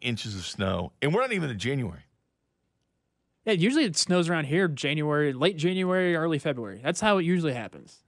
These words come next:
Speaker 2: Then we'll get the ice first.
Speaker 1: Then we'll get, it's the ice, man. We, oof, stay with that.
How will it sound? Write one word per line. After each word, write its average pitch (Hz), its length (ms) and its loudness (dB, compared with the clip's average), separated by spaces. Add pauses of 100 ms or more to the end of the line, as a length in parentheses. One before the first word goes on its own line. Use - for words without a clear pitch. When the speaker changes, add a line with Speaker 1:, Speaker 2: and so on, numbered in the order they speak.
(160)
Speaker 2:
Then 165 160 -2
we'll 196 80 2
get 180 100 -2
the 175 80 0
ice 165 260 2
first. 110 420 -8 (1800)
Speaker 1:
Then 127 100 0
we'll 147 80 0
get, 156 160 -4 (540)
it's 110 180 -8
the - 160 -10
ice, - 320 -10
man. 82 160 -12
We, 85 60 -16 (180)
oof, - 180 -20 (380)
stay 65 120 -20 (100)
with 71 180 -20
that. 73 160 -20